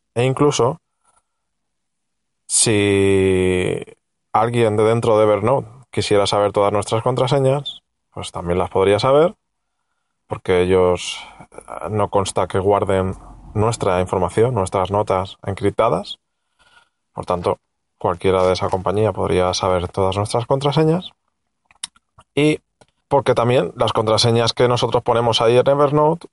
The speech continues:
pues no las inventamos y con mejor o peor criterio, eh, pueden no ser contraseñas seguras.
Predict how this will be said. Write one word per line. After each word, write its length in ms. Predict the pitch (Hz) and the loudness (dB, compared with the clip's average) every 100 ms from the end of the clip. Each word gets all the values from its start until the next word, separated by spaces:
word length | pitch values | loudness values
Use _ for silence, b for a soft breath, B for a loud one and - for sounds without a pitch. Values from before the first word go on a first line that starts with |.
| _ | _
pues 880 | 117 95 87 90 - - - - - | 0 2 2 0 -4 -6 -8 -12 -8
no 100 | 120 | -2
las 160 | 101 87 | -2 0
inventamos 640 | 98 92 101 117 147 196 | -2 -2 0 2 0 0
y 880 | 117 104 95 90 98 - - - - - _ | -4 -2 -2 -2 -4 -6 -8 -10 -12 -16 _
con 180 | - 101 | -12 -8
mejor 260 | 98 - 104 | -4 0 0
o 120 | 95 | 2
peor 260 | 98 101 | 0 0
criterio, 600 | 98 104 104 110 117 143 - 107 | -2 0 2 4 2 0 -8 -8
eh, 280 | 98 92 92 | -6 -4 -4
pueden 320 | - 110 104 | 0 0 2
no 80 | 98 | -2
ser 200 | - 98 | -2 -4
contraseñas 800 | - 98 107 92 90 87 92 - - - | -4 -6 -6 -4 -2 -2 -6 -10 -16 -14
seguras. 500 | - 90 95 - | -8 -4 -6 -8